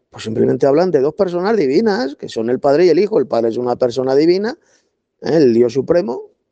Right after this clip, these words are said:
el principal Dios, y luego está Jesús, el Hijo de Dios, ¿eh? La segunda persona divina, pero no se habla por ninguna parte de ninguna tercera persona divina.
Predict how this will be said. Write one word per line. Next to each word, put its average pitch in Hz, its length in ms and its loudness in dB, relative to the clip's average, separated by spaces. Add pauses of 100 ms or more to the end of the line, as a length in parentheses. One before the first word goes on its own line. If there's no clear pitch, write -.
el 120 100 -18
principal 120 480 -4
Dios, 214 340 -2 (320)
y - 100 -4
luego 120 180 2
está 196 220 -4
Jesús, 202 580 -2 (160)
el - 120 -4
Hijo 139 160 0
de 160 120 6
Dios, 170 440 -2 (380)
¿eh? 139 220 -4
La 139 100 2
segunda 131 320 0
persona 135 400 -4
divina, 117 380 -2
pero 120 240 -2
no 113 100 -6
se 117 140 -2
habla 127 260 2 (880)
por 131 200 0
ninguna 113 340 -2
parte 131 260 -2
de 160 100 2
ninguna 156 380 -2
tercera 127 460 -2
persona 110 480 -6
divina. 120 420 -2